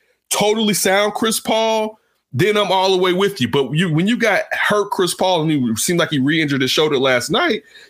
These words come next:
dog, you, that, that matchup, you should be able to step up to that matchup, man. That, these aren't the, a juggernaut. And, you know, I know they had a terrific record this season. It's not, you didn't run into a, a buzzsaw. This, this is doable. You know what I'm saying? Especially with the great attributes that you've been blessed with.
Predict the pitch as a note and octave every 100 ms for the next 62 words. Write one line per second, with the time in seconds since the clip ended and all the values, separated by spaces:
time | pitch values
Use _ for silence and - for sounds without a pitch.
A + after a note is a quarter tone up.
0 | - G#3+ E3 D3+ F#3+ F3+ C4+ - C#4 C#4
1 | G#3 F3 F#3+ D3+ B3+ A4+ G3 F#3+ E3+ C#3+
2 | - D3 D3+ B2+ A2+ A#2+ G#2 F2+ - F2
3 | D#2 F2 E2 F#2+ E3 - - G3 C4+ A#3
4 | G#3+ F#3 D3+ C3+ A2 B2+ C3+ A#2 - D3+
5 | F3 C#3 A2+ F#2 B2+ D#3+ G#3+ G#3 G#3+ G#3+
6 | G#3+ G3 - F3 G#3+ G#3+ F#3 G3 G3 G3
7 | G3 G3+ F#3+ A2 G2+ - - - A#3+ -
8 | G#3 D3 F#3 C4 D3+ C#3+ B2 C#3+ A2 G2+
9 | G2+ F2+ E3+ F3+ - G#2+ F2+ E2 D#3 -
10 | A#2+ A3+ F#3+ G#2 F2 D#3+ G#3 B2 E2+ D#2+
11 | - - - B2+ C#3+ C3 - C#3 A#2+ -
12 | A3 A3+ E3+ C3 B2+ - - G2+ D3 D3+
13 | D3 D#3 C#3 B2+ B2 G#2 C#3 A#2+ F#2 E2
14 | A2 - - C2+